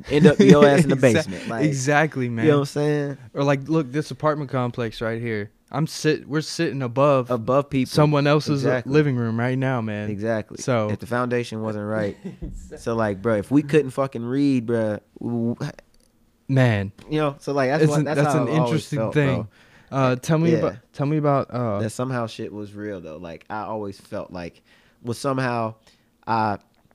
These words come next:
Speaker 1: like I said, like, uh, on the, on the hook, I was like, "You love my culture, where's the love for me?"
Speaker 2: Mm.
Speaker 1: Somehow,
Speaker 2: Yeah,
Speaker 1: "We
Speaker 2: yeah.
Speaker 1: got no place in the land of the free."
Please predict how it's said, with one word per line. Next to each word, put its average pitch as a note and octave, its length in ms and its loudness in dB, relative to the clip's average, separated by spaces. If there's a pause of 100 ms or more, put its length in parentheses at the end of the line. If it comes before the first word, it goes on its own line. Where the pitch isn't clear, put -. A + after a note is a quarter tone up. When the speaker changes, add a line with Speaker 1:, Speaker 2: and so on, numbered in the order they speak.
(600)
Speaker 1:
like G#2+ 120 0
I G#2+ 60 0
said, A2 360 0
like, G2+ 240 -2
uh, G2 320 -4 (680)
on A#2 100 -2
the, A2 100 -2 (100)
on A#2 120 -4
the G#2+ 120 0
hook, C3+ 320 2
I A#2 100 2
was A2+ 180 2
like, G#2+ 200 0
"You A2+ 100 0
love A#2 160 2
my G#2 120 -2
culture, A2+ 380 0
where's G#2+ 180 0
the G2+ 80 -4
love G#2 280 4
for G2+ 100 -6
me?" F#2 300 -6 (120)
Speaker 2:
Mm. B2+ 340 2
Speaker 1:
Somehow, G#2+ 480 0
Speaker 2:
Yeah, A2+ 160 4
Speaker 1:
"We G#2 120 -4
Speaker 2:
yeah. G#2+ 160 0
Speaker 1:
got G#2 160 0
no G2+ 120 -2
place A2 360 -2
in G#2 60 -8
the G2 80 -4
land G#2+ 340 0
of G#2 140 2
the F#2 80 -4
free." G#2+ 420 -2